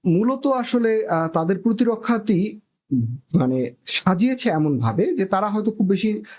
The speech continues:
তাদের এয়ারফোর্স কিন্তু খুবই দুর্বল। আশেপাশে তার সারাউন্ড যে কোনো দেশের চেয়ে ইরানের এয়ারফোর্স খুবই সেকেলে, একদম প্রাক্তন রাশিয়ান, মানে এক কথায় সোভিয়েত ইউনিয়ন যুগের যে এয়ার ফাইটার গুলো ছিল, সে গুটি কয়েক এয়ার ফাইটার নিয়ে তার বলা যায় যে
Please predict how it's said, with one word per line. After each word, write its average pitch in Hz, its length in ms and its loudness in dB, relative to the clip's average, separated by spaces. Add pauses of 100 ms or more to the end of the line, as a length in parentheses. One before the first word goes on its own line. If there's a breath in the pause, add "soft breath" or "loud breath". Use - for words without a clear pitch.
(180 loud breath)
তাদের 190 220 2
এয়ারফোর্স 214 440 -2
কিন্তু 247 220 2
খুবই 262 300 0
দুর্বল। 135 420 0
আশেপাশে 220 440 -2
তার 220 120 -2
সারাউন্ড 196 420 0
যে 175 260 0
কোনো 226 240 0
দেশের 185 300 0
চেয়ে 160 240 0 (280 loud breath)
ইরানের 202 380 0
এয়ারফোর্স 165 500 -2
খুবই 233 520 0
সেকেলে, 208 500 0
একদম 170 300 0 (300 loud breath)
প্রাক্তন 220 440 0
রাশিয়ান, 220 640 0
মানে 170 240 2
এক 170 140 -4
কথায় 196 180 2
সোভিয়েত 202 440 0
ইউনিয়ন 190 420 2
যুগের 170 380 0
যে 160 240 2
এয়ার 143 200 0
ফাইটার 156 320 0
গুলো 139 160 2
ছিল, 139 260 0 (320 loud breath)
সে 226 180 2
গুটি 202 220 0
কয়েক 202 180 0
এয়ার 180 160 0
ফাইটার 185 380 0
নিয়ে 160 200 2
তার 151 200 0 (220)
বলা 127 240 2
যায় 123 200 2
যে 120 300 2